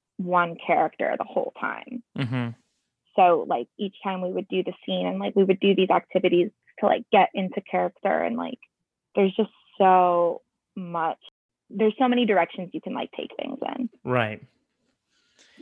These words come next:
Speaker 1: So,
Speaker 2: It's
Speaker 1: it's cool.
Speaker 2: crazy thinking for, like, how much that really kinda goes into it, and really kinda continuously working on whatever that character is. Kind of like,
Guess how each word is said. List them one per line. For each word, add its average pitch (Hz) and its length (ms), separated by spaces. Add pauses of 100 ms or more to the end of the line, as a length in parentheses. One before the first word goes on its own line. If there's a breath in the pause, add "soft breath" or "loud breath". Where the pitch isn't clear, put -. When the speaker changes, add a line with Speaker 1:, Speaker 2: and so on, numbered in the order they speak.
Speaker 1:
So, - 440 (500)
Speaker 2:
It's 139 200
Speaker 1:
it's - 60
cool. - 80
Speaker 2:
crazy 143 800 (300)
thinking 123 720 (720)
for, 131 120
like, 120 180
how 127 180
much 127 280
that 120 120
really 123 220
kinda 117 260
goes 113 240
into 117 380
it, 113 120
and 110 160
really 117 280
kinda 113 240
continuously 117 760
working 117 460
on 110 120
whatever 113 260
that 110 180
character 113 600
is. 107 340
Kind 113 200
of 110 180
like, 110 520